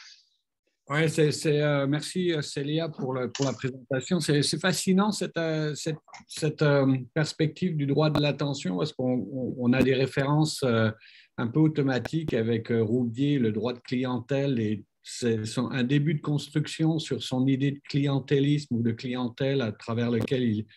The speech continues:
il pensait le droit privé, mais ça, ça, c'est, euh, c'est un autre parallèle. La, la question que je me pose, c'est que dans quelle mesure le, euh, la, la, la, la pensée ou la, la, la,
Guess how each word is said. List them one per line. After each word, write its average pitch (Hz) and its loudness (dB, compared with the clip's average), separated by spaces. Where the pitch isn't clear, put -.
il 104 -2
pensait 117 0
le 120 2
droit 117 0
privé, 165 -2
mais 120 2
ça, 110 -4
ça, 123 -2
c'est, 113 -4
euh, 107 0
c'est 104 -10
un 110 2
autre 123 -2
parallèle. 139 0
La, 147 2
la 175 -2
question 208 -2
que 190 2
je 156 2
me 165 0
pose, 208 2
c'est 170 -6
que - -12
dans 156 0
quelle 208 0
mesure 185 2
le, 143 2
euh, 127 -10
la, 135 -4
la, 117 0
la, 120 -4
la 127 -4
pensée 165 0
ou 170 2
la, 147 4
la, 139 -4
la, 135 -4